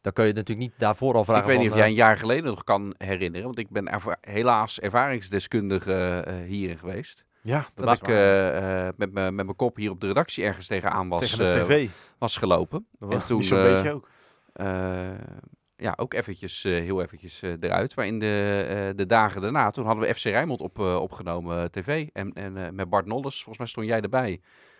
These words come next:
Speaker 2: Maar dat weet ik dus niet meer zeker. <laughs> Stonden we in de griem en Bart zegt, "Wat vond je van de uitzending?" En ik sta hem aan te kijken en ik zeg, "Ik weet dat we net daar hebben gezeten. Het zal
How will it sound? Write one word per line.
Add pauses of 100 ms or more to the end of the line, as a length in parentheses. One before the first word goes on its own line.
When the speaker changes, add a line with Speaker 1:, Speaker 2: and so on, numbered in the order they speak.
(180)
Speaker 2:
Maar
dat
weet
ik
dus
niet
meer
zeker. (200)
<laughs>
Stonden
we
in
de
griem
en
Bart
zegt,
"Wat
vond
je
van
de
uitzending?" (320)
En
ik
sta
hem
aan
te
kijken
en
ik
zeg, (260)
"Ik
weet
dat
we
net
daar
hebben
gezeten. (320)
Het
zal